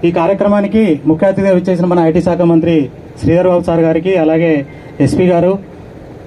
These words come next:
సబ్ కలెక్టర్ గారు, అలాగే మన డీఎస్పీ, సీఐ, ఎస్ఐ,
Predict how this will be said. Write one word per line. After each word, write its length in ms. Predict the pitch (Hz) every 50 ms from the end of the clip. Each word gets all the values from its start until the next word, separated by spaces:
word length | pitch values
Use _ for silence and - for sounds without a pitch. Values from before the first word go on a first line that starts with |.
| - - - - - - - - - - - - - -
సబ్ 140 | 165 165
కలెక్టర్ 300 | 180 190 196 185 160 185
గారు, 340 | 180 180 175 170 180 185 185 185 - - - -
అలాగే 260 | 160 156 170 175 180 185
మన 360 | 170 170 170 175 165 143 135 - - - - - - - - -
డీఎస్పీ, 460 | 151 156 180 190 185 180 - 202 196 175
సీఐ, 380 | - 160 165 175 180 180 185 175 - - - - - 151
ఎస్ఐ, 360 | 147 143 - 180 175 175